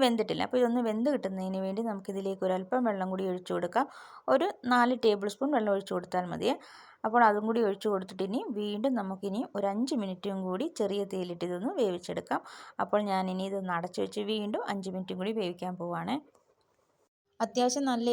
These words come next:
എരിവുള്ള മുളക് പൊടിയാണ് ചേർത്ത് കൊടുത്തത്. നിങ്ങൾക്ക് വേണമെങ്കിൽ കുറച്ചുകൂടി ചേർത്ത് കൊടുക്കാം.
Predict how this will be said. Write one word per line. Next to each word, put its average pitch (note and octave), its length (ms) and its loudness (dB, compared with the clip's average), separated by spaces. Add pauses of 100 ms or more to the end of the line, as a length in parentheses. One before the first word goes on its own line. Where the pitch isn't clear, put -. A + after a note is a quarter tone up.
എരിവുള്ള A#3 340 2
മുളക് G#3+ 240 0
പൊടിയാണ് A3 380 0 (100)
ചേർത്ത് G#3 320 -2
കൊടുത്തത്. G#3 360 -2
നിങ്ങൾക്ക് G#3+ 340 -2
വേണമെങ്കിൽ A3 340 -2
കുറച്ചുകൂടി A3+ 480 -6
ചേർത്ത് G3 240 -4
കൊടുക്കാം. E3+ 280 -8